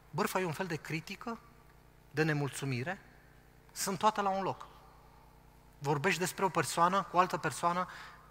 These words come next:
în lipsa primei per-, uh, persoane vizate în discuția asta. Și asta poate să-l omoare. Pentru că aruncă o imagine nefavorabilă asupra acelei persoane. N-are niciun drept să se apere dacă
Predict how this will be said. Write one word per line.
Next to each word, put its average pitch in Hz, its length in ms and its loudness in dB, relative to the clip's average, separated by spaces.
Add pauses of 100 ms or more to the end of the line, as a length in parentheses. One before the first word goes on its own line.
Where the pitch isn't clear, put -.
(260)
în 165 120 -2
lipsa 165 440 4 (140)
primei 135 300 2
per-, 135 200 -2 (240)
uh, 135 340 2
persoane 143 320 2
vizate 131 400 6
în 123 60 0
discuția 120 480 -4
asta. - 260 -4 (400)
Și - 120 -2
asta 147 180 2
poate 160 180 0
să-l 139 100 -4
omoare. 127 360 -2 (1600)
Pentru 147 240 -2
că 147 100 2
aruncă 147 240 0
o 147 40 2
imagine 120 600 2
nefavorabilă 120 760 -2 (260)
asupra 131 300 0
acelei 123 220 0
persoane. 123 340 -2
N-are 143 160 2
niciun 139 220 -2
drept 143 180 -2
să - 80 -6
se 135 140 0
apere 127 280 4
dacă 120 300 2